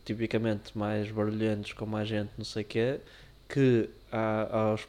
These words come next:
aos primeiros pedidos nós de facto estamos confortáveis em deixá-la sair da cadeirinha e deixá-la andar a correr.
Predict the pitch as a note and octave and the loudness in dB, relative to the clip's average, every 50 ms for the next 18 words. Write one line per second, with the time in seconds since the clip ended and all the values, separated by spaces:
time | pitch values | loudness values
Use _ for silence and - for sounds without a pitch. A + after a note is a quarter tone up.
0 | - - - A#2+ A2+ A2 G#2+ G#2+ - - - A#2+ A#2 A#2+ B2+ B2 A#2 A#2 - - | -16 -8 -2 0 0 0 0 -2 -4 -4 -2 -2 0 2 2 2 0 0 -4 -8
1 | - B2 A#2 A#2 B2+ C#3+ D3 - - - - A#2+ B2 A#2+ A#2+ A#2 - - - - | -8 -2 -2 0 0 0 -2 -6 -10 -10 -6 -2 0 0 0 0 -2 -8 -14 -12
2 | - - B2 A#2 - - - - C3+ A#2 B2 - - - A#2 - A#2 - A#2+ A#2 | -2 0 0 0 0 -4 -2 0 0 0 0 0 -4 -4 -4 -4 -4 0 2 4
3 | A2+ A2+ A2 A#2+ A2+ A#2+ A#2+ - - A#2+ A2+ A#2 - - A2+ A2+ A2+ A2+ A#2+ A#2 | 4 2 2 0 0 0 0 0 0 -2 -2 -2 0 0 0 0 2 0 0 0
4 | A#2 A2+ A#2 A#2 A#2+ A2+ A2+ - - A2+ A2 A2 A2 A2 G#2+ A2 G#2+ - - - | 0 0 2 0 2 0 0 0 0 0 0 0 0 0 0 -2 -2 -4 -6 -6
5 | - G2 G2 G2+ | -4 -4 -4 -4